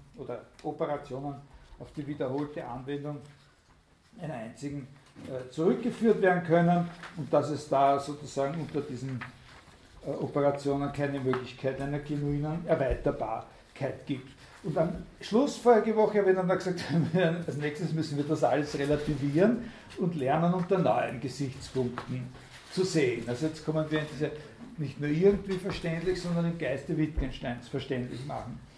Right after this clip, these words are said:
Bei Wittgenstein habe ich gesagt, kommt das Wort Wahrheitswert zum Beispiel gar nicht vor. Und zweitens, und das ist viel beunruhigender, ist er gar nicht der Auffassung gewesen,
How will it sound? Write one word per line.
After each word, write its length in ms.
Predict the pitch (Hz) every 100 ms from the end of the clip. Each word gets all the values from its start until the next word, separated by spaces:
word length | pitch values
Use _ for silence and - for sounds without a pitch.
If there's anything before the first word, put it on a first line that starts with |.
| - - - -
Bei 120 | 127
Wittgenstein 460 | 208 - 226 214 196
habe 100 | 180
ich 80 | -
gesagt, 160 | 180
kommt 240 | 175 170 139
das 140 | -
Wort 180 | 123 -
Wahrheitswert 640 | 117 165 262 - 247 247 -
zum 120 | 220
Beispiel 320 | 214 175 220
gar 200 | 190 185
nicht 160 | 185 -
vor. 440 | 170 180 190 190 - - - -
Und 160 | 156 -
zweitens, 440 | 151 170 - 165
und 140 | 190 170
das 140 | 170
ist 140 | 160
viel 180 | - 160
beunruhigender, 960 | 131 156 185 190 214 214 220 226 254 - - - - - - - - - -
ist 220 | - 311 240
er 80 |
gar 260 | - 147 156
nicht 320 | 160 - -
der 140 | 175 131
Auffassung 560 | 151 160 151 - 139
gewesen, 640 | 143 123 127 143 170 285